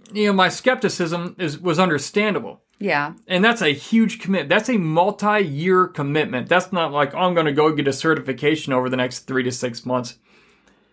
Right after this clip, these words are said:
Speaker 1: This is years of college. This is time away from our family, for, away from our kids,
Speaker 2: Mm-hmm.
Speaker 1: um, our travel schedule when I speak,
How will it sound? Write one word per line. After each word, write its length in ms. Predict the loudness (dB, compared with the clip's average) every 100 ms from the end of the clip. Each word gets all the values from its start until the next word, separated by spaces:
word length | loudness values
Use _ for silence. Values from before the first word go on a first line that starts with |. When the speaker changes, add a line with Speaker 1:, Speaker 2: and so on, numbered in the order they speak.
| _
Speaker 1:
This 200 | -2 2
is 220 | 4 2 -6 _ _ -16 -6
years 460 | 0 2 4 2 0
of 360 | -2 -2 -2
college. 680 | -10 -4 2 2 0 -6 -14 _ _ _ _ _ -4
This 220 | -2 0
is 100 | -2
time 300 | 2 2 4
away 200 | 2 2
from 180 | 0 -4
our 100 | -4
family, 560 | -4 0 0 0 -4
for, 160 | -6 -2
away 180 | 2 2
from 160 | 2
our 120 | 2 2
kids, 500 | 0 0 0 -2 -16 _ _ -14
Speaker 2:
Mm-hmm. 280 | -12 -4
Speaker 1:
um, 360 | 0 0 0 -8 _ 0
our 180 | 0
travel 400 | 2 2 2 2
schedule 480 | -4 2 2 2 -4
when 140 | -2 -2
I 80 |
speak, 440 | -4 -2 0 0